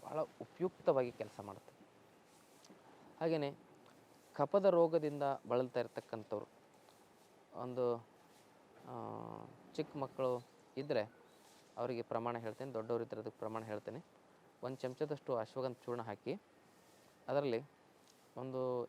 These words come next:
ಎರಡು ಮೂರು ಚಿಟಿಕೆ, ಆ, ಪಿಪ್ಪಲಿ ಚೂರ್ಣ ಹಾಕಿ, ಆಮೇಲೆ ಒಂದು ಎರಡು ಮೂರು ಚಿಟಿಕೆ ಶುಂಠಿ ಪೌಡರ್ ಹಾಕಿ,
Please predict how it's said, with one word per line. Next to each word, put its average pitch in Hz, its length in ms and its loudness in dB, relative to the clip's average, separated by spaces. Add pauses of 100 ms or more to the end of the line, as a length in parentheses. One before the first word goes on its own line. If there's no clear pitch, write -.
ಎರಡು 127 220 0
ಮೂರು 147 160 -4
ಚಿಟಿಕೆ, 135 360 -4 (1600)
ಆ, 120 40 -6 (680)
ಪಿಪ್ಪಲಿ 160 320 4
ಚೂರ್ಣ 123 280 -4
ಹಾಕಿ, 110 320 -8 (1500)
ಆಮೇಲೆ 139 280 -2
ಒಂದು 135 180 0
ಎರಡು 123 120 0
ಮೂರು 131 200 -6
ಚಿಟಿಕೆ 123 240 -6
ಶುಂಠಿ 131 360 -6
ಪೌಡರ್ 117 300 2
ಹಾಕಿ, 104 320 -8